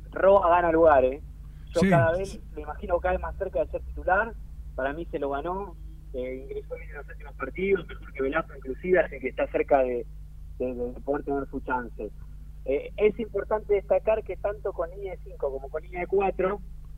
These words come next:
Speaker 1: hoy fue titular,
Speaker 2: Ujú.
Speaker 1: como extremo o como enganche, pero fue titular.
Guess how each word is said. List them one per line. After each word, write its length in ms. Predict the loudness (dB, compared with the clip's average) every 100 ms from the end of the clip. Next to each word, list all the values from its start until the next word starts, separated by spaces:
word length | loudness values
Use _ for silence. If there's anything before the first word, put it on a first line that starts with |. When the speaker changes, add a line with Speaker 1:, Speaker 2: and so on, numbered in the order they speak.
| -14 -14 -16 -16 -16 -4 6
Speaker 1:
hoy 180 | 6 6
fue 120 | 0
titular, 440 | -2 0 2 2 0 -8 -14 -4 4
Speaker 2:
Ujú. 120 | 6
Speaker 1:
como 220 | 6 4
extremo 580 | -2 0 0 0 -6 -6
o 100 | -6 -6
como 180 | -6 -8
enganche, 540 | -2 -2 -2 -6 -4
pero 160 | 0 2
fue 160 | 2
titular. 400 | -2 -2 0 0